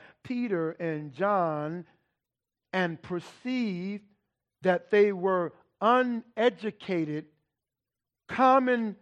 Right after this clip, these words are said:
men, they were astonished." And they recognized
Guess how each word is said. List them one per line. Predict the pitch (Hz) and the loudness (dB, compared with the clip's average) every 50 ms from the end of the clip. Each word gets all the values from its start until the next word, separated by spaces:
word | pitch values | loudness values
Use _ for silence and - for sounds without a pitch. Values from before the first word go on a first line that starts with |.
| _ _ | _ _
men, | 143 160 196 233 214 180 156 147 156 170 180 196 208 214 - _ _ _ _ _ _ _ _ - | -8 -4 -2 0 0 0 -2 -4 -6 -8 -8 -8 -10 -12 -14 _ _ _ _ _ _ _ _ -8
they | 127 151 208 247 254 | 0 6 6 6 6
were | 226 202 214 214 202 208 - | 6 4 2 2 2 0 0
astonished." | 190 190 - - - - _ - 254 254 247 240 208 175 143 117 113 120 - - - - - _ _ _ _ _ _ _ _ _ _ _ _ _ _ _ _ - _ - - - _ | -2 -2 -2 -4 -12 -8 _ 2 2 4 4 2 0 -2 -6 -8 -10 -16 -18 -18 -18 -20 -20 _ _ _ _ _ _ _ _ _ _ _ _ _ _ _ _ -20 _ -20 -20 -2 _
And | 240 233 226 214 185 | 4 4 4 6 6
they | 220 214 | 8 8
recognized | 208 208 202 214 254 294 349 359 - 285 240 233 - 202 202 202 190 185 180 185 185 190 202 208 220 240 220 | 8 6 6 6 8 8 8 6 6 4 4 4 4 2 2 4 4 6 6 6 6 6 6 6 4 2 -2